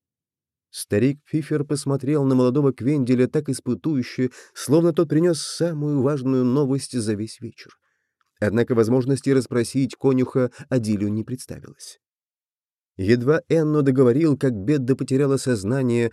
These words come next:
обессиленно соскользнув со стула. Опустившись на колени рядом с несчастной подругой,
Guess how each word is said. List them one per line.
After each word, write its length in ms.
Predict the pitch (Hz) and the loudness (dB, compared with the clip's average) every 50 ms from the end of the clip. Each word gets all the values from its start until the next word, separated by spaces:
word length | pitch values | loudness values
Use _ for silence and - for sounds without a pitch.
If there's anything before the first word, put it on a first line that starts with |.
| - - | -6 -6
обессиленно 640 | - 123 117 117 117 - - - 151 143 135 135 135 | -4 -4 -2 -4 -4 -6 -4 -2 -2 0 0 0 -2
соскользнув 720 | 127 - 143 131 - - 123 120 110 101 104 104 98 92 | -2 -2 -4 -6 -6 -4 -4 -4 -4 -2 -4 -4 -6 -6
со 120 | - - 107 | -8 -12 -12
стула. 440 | - - - - 104 - - - _ _ _ _ _ _ _ _ _ - | -12 -14 -18 -20 -20 -20 -20 -20 _ _ _ _ _ _ _ _ _ -6
Опустившись 600 | - 98 - 107 - - 170 156 - 147 139 - | -6 -2 -2 -2 -2 -2 -6 -4 -2 -4 -4 0
на 140 | - 131 131 | 0 0 0
колени 380 | 127 120 113 127 156 151 147 139 | 2 2 0 2 2 2 2 4
рядом 260 | 139 147 139 139 135 | 4 4 4 2 0
с 100 | 127 - | 0 -2
несчастной 520 | 123 123 113 - - 143 139 - 123 120 | -2 -2 -2 -2 -6 -6 -4 -2 -4 -4
подругой, 560 | 117 - 110 95 104 151 143 117 123 123 123 | -2 -2 -4 -2 -2 -2 0 2 2 2 0